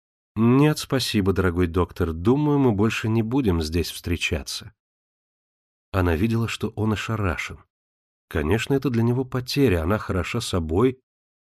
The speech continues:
она была внимательна к нему, нисколько не затруднялась, когда он просил у неё деньги. Он встал на колени перед кроватью и погладил её по груди. Она заметила усики холодного пота у него под носом.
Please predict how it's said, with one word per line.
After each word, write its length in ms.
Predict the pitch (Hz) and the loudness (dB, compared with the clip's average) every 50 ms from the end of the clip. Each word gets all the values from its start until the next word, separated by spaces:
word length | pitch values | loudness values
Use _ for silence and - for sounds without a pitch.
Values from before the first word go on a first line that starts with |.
| _ | _
она 200 | - 92 98 110 | 0 2 4 4
была 240 | 113 110 110 113 110 | 4 4 4 4 4
внимательна 760 | 92 98 98 95 87 80 78 78 90 104 - - 147 139 139 | 4 4 2 2 2 2 0 0 0 -2 -2 -2 -2 -2 -4
к 100 | 131 - | -2 -2
нему, 400 | 143 139 143 147 147 147 143 - _ _ _ _ _ _ _ | 0 2 2 4 2 0 0 -4 _ _ _ _ _ _ _
нисколько 460 | - 110 107 - - - 147 147 - 143 | 2 2 2 2 2 2 2 4 6 6
не 100 | 139 135 | 6 6
затруднялась, 760 | 123 131 123 123 120 110 98 95 95 104 123 139 139 127 - | 6 4 2 4 2 2 4 4 4 4 4 2 0 -2 -2
когда 280 | - 123 113 107 123 | -2 -2 0 2 2
он 120 | 131 131 123 | 2 2 2
просил 460 | - 120 107 - - - 143 139 - | 0 0 0 -2 -2 -2 -2 -2 -2
у 60 | - 123 | -2 0
неё 260 | 117 120 123 131 131 | 2 2 2 2 0
деньги. 580 | 123 120 123 117 92 76 71 71 - - - _ _ _ _ _ _ _ _ _ _ _ _ _ _ _ _ _ _ _ _ | 0 2 4 4 4 2 0 -6 -14 -18 -20 _ _ _ _ _ _ _ _ _ _ _ _ _ _ _ _ _ _ _ _
Он 160 | - 95 92 87 | 0 0 0 0
встал 320 | - - - 113 101 101 | -2 -2 0 2 4 4
на 80 | 98 95 | 2 2
колени 420 | - 101 92 92 101 104 101 95 | 2 2 4 4 4 4 4 2
перед 240 | - - 90 92 - | 2 2 -2 -2 -2
кроватью 600 | - - 90 85 80 87 104 117 117 - 131 131 | -2 -2 -2 0 2 2 0 0 0 0 0 0
и 120 | 127 - 117 | 0 -2 -4
погладил 640 | - 104 92 82 82 85 95 113 120 117 117 117 110 | -2 0 -2 0 0 0 0 2 2 0 0 0 2
её 140 | 110 117 117 | 0 0 -2
по 120 | - 120 | -4 -6
груди. 520 | 107 107 110 113 107 90 82 78 69 - _ _ _ _ _ _ _ _ _ _ _ _ _ _ _ _ _ | -4 0 0 0 2 2 0 0 -2 -4 _ _ _ _ _ _ _ _ _ _ _ _ _ _ _ _ _
Она 240 | - 80 85 107 110 | -2 0 2 2 2
заметила 580 | 90 101 98 104 120 117 - 120 110 113 117 - | 2 2 2 0 0 -2 -2 0 0 0 -2 -2
усики 380 | - 117 113 - - 110 - 117 | -4 -4 -2 -2 -4 -2 -2 -4
холодного 580 | 107 - 110 104 110 117 110 107 110 107 113 107 | -4 -2 -2 0 0 0 0 0 0 0 -2 -4
пота 480 | - _ - 117 110 90 82 - 87 | -6 _ 0 2 2 2 2 0 -2
у 60 | 82 | -2
него 220 | 82 87 87 87 82 | 0 0 0 0 -2
под 220 | - - 85 80 | -2 -4 -2 -2
носом. 460 | 85 82 78 73 - - - 85 85 | -2 -2 -2 -4 -6 -10 -10 -12 -14